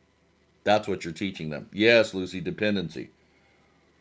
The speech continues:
You wanna be supportive, but you don't wanna be that person that they depend on for everything.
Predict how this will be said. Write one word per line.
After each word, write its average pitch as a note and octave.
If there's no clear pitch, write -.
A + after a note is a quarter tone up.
You C3
wanna G3+
be D#3+
supportive, C#3
but G#2+
you C3
don't D#3
wanna C3+
be C3
that A#2+
person A#2+
that G2
they G#2+
depend B2
on G#2
for F#2+
everything. G2